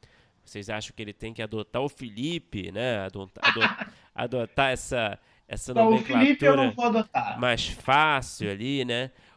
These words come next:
Speaker 1: Ou ele tem que adotar, assim, de forma ousada, o Pipo, né? Que é uma coisa que chama mais atenção, certamente vai chamar mais atenção, porém,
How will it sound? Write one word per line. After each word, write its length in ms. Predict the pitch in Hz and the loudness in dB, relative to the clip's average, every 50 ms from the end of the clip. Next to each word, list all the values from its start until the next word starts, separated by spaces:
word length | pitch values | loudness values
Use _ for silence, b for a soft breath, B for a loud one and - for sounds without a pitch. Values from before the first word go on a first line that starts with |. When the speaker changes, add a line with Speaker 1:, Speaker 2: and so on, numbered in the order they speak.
| b b | b b
Speaker 1:
Ou 300 | - 120 127 147 160 165 | -6 -4 -2 -2 0 -2
ele 120 | 165 170 | -2 -4
tem 180 | 165 - 165 165 | -6 -8 -8 -8
que 80 | 170 170 | -6 -6
adotar, 500 | 170 165 156 - _ - 135 147 156 156 | -4 -4 -6 -6 _ -2 0 0 0 0
assim, 480 | 156 - - - 143 151 170 170 165 | -2 -6 -10 -10 -8 -8 -6 -8 -8
de 120 | 147 139 139 | -10 -12 -10
forma 340 | - - 143 151 151 147 135 | -6 -6 -4 -4 -2 -2 -2
ousada, 1000 | 127 143 175 190 196 170 131 120 113 123 127 131 151 165 160 156 143 127 120 117 | -2 -2 -2 -2 -2 -4 -6 -8 -6 -4 -2 -2 0 -2 -2 -4 -4 -6 -6 -4
o 120 | 139 160 | -6 -6
Pipo, 680 | - _ _ - 143 165 165 _ _ - - 95 98 104 _ _ _ _ _ _ _ _ _ - | -8 _ _ -10 -10 -10 -10 _ _ -14 -14 -14 -14 -18 _ _ _ _ _ _ _ _ _ -10
né? 280 | 101 104 107 117 123 - _ _ _ _ - | -6 -6 -4 -6 -6 -10 _ _ _ _ -10
Que 140 | - 113 | -6 -4
é 80 | 110 123 | -2 -2
uma 180 | 147 156 156 143 | -2 -2 -2 -2
coisa 200 | - 147 147 135 | -2 -4 -6 -6
que 80 | - 131 | -6 -8
chama 360 | - - - - 147 165 165 | -8 -6 -4 -4 -4 -4 -4
mais 180 | 160 143 127 | -4 -6 -8
atenção, 500 | 120 120 - 117 104 98 - - - 107 | -8 -10 -12 -12 -14 -12 -14 -14 -14 -14
certamente 480 | 107 - 123 127 - 131 123 135 - - | -12 -12 -12 -10 -10 -10 -10 -10 -10 -6
vai 160 | 110 127 - | -4 -4 -2
chamar 400 | - - - 123 117 117 120 127 | -2 -2 -4 -4 -4 -4 -6 -6
mais 140 | 123 120 110 | -6 -6 -6
atenção, 640 | 113 113 - 113 107 110 - - - 120 120 131 139 - - | -6 -6 -6 -6 -8 -8 -8 -6 -4 -2 -2 -2 -2 -4 -2
porém, 580 | - 185 196 185 160 151 156 165 180 190 185 | 0 2 4 4 6 6 6 4 4 2 0